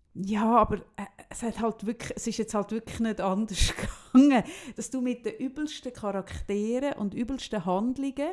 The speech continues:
dich an, nicht, nicht identifizierst, aber dass du es verstehst, dass, dass man in,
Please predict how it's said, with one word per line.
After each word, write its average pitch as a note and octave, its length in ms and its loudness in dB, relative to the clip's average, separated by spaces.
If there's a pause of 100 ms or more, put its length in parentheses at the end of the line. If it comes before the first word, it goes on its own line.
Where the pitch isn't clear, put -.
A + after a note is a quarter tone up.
(920)
dich A#3+ 160 -2 (160)
an, G#3+ 200 0 (200)
nicht, A3 480 -4
nicht F#3+ 200 -4
identifizierst, G#3 1040 -4
aber A3+ 160 -4
dass A3+ 220 -8
du - 80 -6
es - 140 -8
verstehst, G#3+ 760 -2
dass, - 260 -14
dass - 180 -10
man G3 180 -6
in, G3+ 260 -8